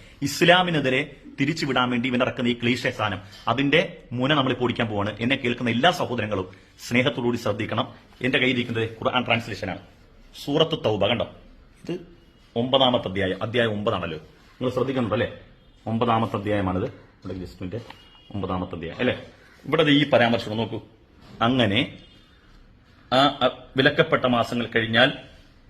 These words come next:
ആ ബഹുദൈവ വിശ്വാസികളെ നിങ്ങൾ കണ്ടിടത്ത് വെച്ച് കൊല്ലണം അല്ലെ?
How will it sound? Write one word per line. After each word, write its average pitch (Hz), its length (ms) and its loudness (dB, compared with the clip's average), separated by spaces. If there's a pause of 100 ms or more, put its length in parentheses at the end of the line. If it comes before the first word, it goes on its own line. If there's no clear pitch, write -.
(120)
ആ 131 80 8
ബഹുദൈവ 139 420 4
വിശ്വാസികളെ 127 580 0
നിങ്ങൾ 131 280 0 (540)
കണ്ടിടത്ത് 180 380 4
വെച്ച് - 200 -2 (600)
കൊല്ലണം 147 400 6 (100)
അല്ലെ? 160 220 4